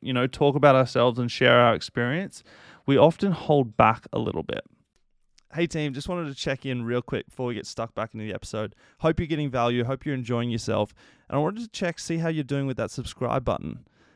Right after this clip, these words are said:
Have you managed to find it yet? Whatever channel you're on, just hit that subscribe. If you're feeling generous, you could even leave behind a five-star review. Appreciate it, guys,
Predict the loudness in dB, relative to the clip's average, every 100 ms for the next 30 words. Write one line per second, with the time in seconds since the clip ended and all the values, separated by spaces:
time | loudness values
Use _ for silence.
0 | -8 -2 2 2 0 -2 -2 0 0 0
1 | -2 -2 _ -2 -2 -2 -2 0 2 2
2 | 2 2 -2 -4 -4 -4 -4 -4 -10 -4
3 | -2 0 -2 -6 -8 -4 -4 -2 -2 -2
4 | -4 -8 -12 -8 -6 -6 -6 -6 -6 -6
5 | -8 -8 -6 -6 -6 -6 -6 -6 -6 -8
6 | -8 -12 _ _ -12 -2 0 0 -2 -2
7 | 0 2 2 0 -4